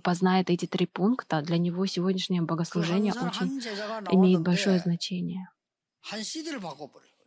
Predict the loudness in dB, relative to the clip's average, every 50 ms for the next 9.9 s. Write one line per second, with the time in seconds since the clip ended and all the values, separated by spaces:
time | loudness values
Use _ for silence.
0 | _ _ _ _ _ _ _ _ _ _ -20 -16 -14 -12 -12 -8 -2 0 2 2
1 | 4 4 4 4 4 4 2 4 2 2 4 4 4 4 4 4 2 4 2 2
2 | 2 2 0 0 0 0 0 0 2 2 4 4 2 0 0 0 0 0 0 -4
3 | -4 -2 0 0 2 2 4 4 4 6 4 4 2 2 0 0 0 0 0 -2
4 | -2 -2 -2 -2 -2 -4 -4 -4 -4 -4 -6 -8 -8 -10 -10 -12 -16 _ _ _
5 | _ _ _ _ _ _ _ _ _ _ _ _ _ _ _ _ _ _ -18 -14
6 | -12 -10 -10 -8 -10 -10 -10 -10 -12 -12 -12 -12 -10 -10 -8 -8 -8 -8 -10 -12
7 | -16 -20 _ _ _ _ _ _ _ _ _ _ _ _ _ _ _ _ _ _
8 | _ _ _ _ _ _ _ _ _ _ _ _ _ _ _ _ -14 -10 -8 -8
9 | -6 -6 -6 -8 -8 -8 -10 -12 -14 -18 -20 -20 -20 -20 -20 -20 -20